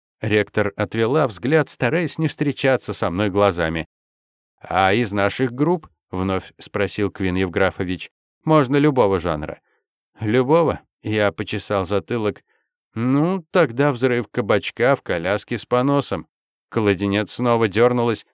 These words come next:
набрала в грудь воздуха, но затем опять посмотрела на преподавателя музыки. Как-то сразу сдувшись, устало уточнила. "Что, и такая группа тоже есть?" "Эм..." Ари покосился на меня, но нехотя кивнул. "Есть, правда, вкусы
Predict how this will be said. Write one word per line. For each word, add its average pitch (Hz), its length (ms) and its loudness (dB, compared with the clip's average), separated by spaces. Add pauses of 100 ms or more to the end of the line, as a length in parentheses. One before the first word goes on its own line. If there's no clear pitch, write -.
(160)
набрала 151 440 4
в 127 60 -2
грудь 123 280 -2
воздуха, 107 540 0
но 95 120 0
затем 104 360 0
опять 127 360 -2
посмотрела 104 600 -4
на 101 160 -2
преподавателя 101 720 -2
музыки. 98 520 -2 (380)
Как-то 156 300 -2
сразу 165 380 0
сдувшись, 143 580 -4
устало 123 420 0
уточнила. 92 640 -4 (320)
"Что, 135 360 2
и 131 100 4
такая 196 400 0
группа 123 320 -4
тоже 104 300 -2
есть?" 101 400 -2 (400)
"Эм..." 101 600 0 (140)
Ари 98 280 0
покосился 101 720 -4
на 135 80 0
меня, 131 320 0
но 110 180 -2
нехотя 135 480 -2
кивнул. 87 460 -4 (500)
"Есть, 120 720 -2
правда, 98 440 0
вкусы 110 680 -2